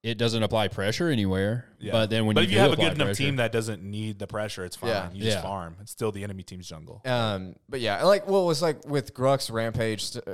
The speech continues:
Speaker 3: um, um, Chimera, dude, I'm in your,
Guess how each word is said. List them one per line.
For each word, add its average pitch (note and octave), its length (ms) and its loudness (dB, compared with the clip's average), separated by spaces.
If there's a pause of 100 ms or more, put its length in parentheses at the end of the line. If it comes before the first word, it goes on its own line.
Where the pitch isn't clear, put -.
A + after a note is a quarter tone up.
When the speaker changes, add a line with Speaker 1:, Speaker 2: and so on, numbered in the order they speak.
(140)
Speaker 3:
um, F2 600 -2 (260)
um, G2 340 -2 (180)
Chimera, A2+ 640 0
dude, A2 180 -2
I'm A#2+ 220 2
in G2 120 -4
your, F2 220 -8